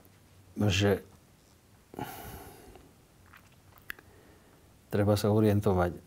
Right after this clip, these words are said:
na Rusko, nie na Západ, nie pokrokovo, nie v zmysle vývoja, nie pre záchranu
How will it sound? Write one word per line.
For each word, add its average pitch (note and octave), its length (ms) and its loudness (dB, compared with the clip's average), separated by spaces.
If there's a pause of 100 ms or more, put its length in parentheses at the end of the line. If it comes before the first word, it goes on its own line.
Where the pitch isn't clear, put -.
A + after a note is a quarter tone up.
(640)
na F#2 240 0
Rusko, F#2 400 -6 (1400)
nie G#2 240 2
na G2 160 -2
Západ, F#2 560 -2 (720)
nie G#2+ 240 0
pokrokovo, F#2+ 960 -2 (880)
nie G#2+ 240 2
v G2 160 0
zmysle G2+ 400 0
vývoja, G2 720 0 (640)
nie G#2+ 400 2
pre G#2 320 2 (480)
záchranu G2+ 640 2